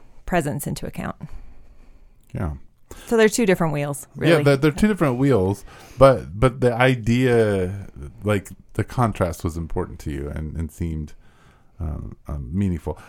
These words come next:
Speaker 2: W-, when, when you talk about that, it makes me think about the passage from Acts that I talked about on Sunday, of Acts two forty-two, where it says that they were continually, the, the church was continually devoted.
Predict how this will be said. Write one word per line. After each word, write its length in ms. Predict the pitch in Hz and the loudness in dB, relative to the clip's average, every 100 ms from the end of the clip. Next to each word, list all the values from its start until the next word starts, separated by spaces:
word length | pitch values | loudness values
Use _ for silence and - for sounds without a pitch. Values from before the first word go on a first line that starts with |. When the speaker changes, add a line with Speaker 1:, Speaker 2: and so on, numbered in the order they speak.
| - | -6
Speaker 2:
W-, 160 | 113 - | -4 -2
when, 380 | 113 127 127 - | 0 2 0 -6
when 260 | - 123 123 | -2 0 2
you 120 | 135 | 0
talk 340 | 131 110 123 - | 0 -2 0 0
about 240 | 104 90 | 0 2
that, 200 | 90 92 | 0 0
it 140 | 90 90 | 0 -2
makes 240 | 95 - | -2 -2
me 100 | 98 | -4
think 340 | - 101 98 | -2 -2 0
about 580 | 98 82 85 82 67 - | -2 0 0 -2 -6 -10
the 320 | - 80 69 - _ | -8 -8 -8 -14 _
passage 420 | - 85 - - | -2 -2 -4 -10
from 180 | - 82 | -8 -6
Acts 340 | 82 82 - - | -6 -8 -10 -10
that 180 | 82 - - _ | -10 -10 -18 _
I 120 | - 85 | -8 -6
talked 280 | - 92 - | -4 -6 -4
about 220 | 85 80 | -6 -6
on 120 | 76 | -6
Sunday, 460 | - 104 95 82 78 | -2 0 0 -2 -4
of 180 | 76 - - - - _ | -6 -10 -16 -20 -20 _
Acts 260 | 92 87 - | -2 -2 -4
two 180 | - 87 | -6 -4
forty-two, 640 | - 85 - - 110 85 80 - - - - | -4 -4 -6 -2 0 0 -6 -14 -20 -20 -6
where 240 | 92 92 90 | 2 2 2
it 120 | 82 | 0
says 180 | 98 87 | -2 0
that 160 | 85 | -2
they 220 | 92 90 | 0 0
were 380 | 87 85 85 80 - - - | 0 -4 -4 -6 -10 -20 -8
continually, 1000 | - 113 - 135 131 120 107 98 92 87 | -4 -2 0 2 2 2 0 0 -2 -6
the, 220 | 78 92 87 | -6 -8 -6
the 80 | 92 | -6
church 260 | - 135 | -2 -4
was 140 | 104 90 | -4 -6
continually 720 | - - - 147 139 117 104 | -4 -4 -2 -2 0 -2 -2
devoted. 720 | 98 85 85 90 80 55 - | -4 -4 -4 -4 -6 -12 -16